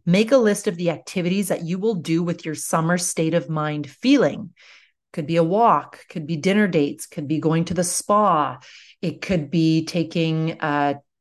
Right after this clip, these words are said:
ten minutes to watch a show, whatever that is.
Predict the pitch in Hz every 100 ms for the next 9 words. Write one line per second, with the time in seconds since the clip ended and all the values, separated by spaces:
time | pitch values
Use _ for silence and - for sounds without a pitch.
0 | _ - 185 175 170 175 175 - - -
1 | 175 160 160 156 156 151 202 - 233 208
2 | 151 - 147 139 147 156 147 143 - -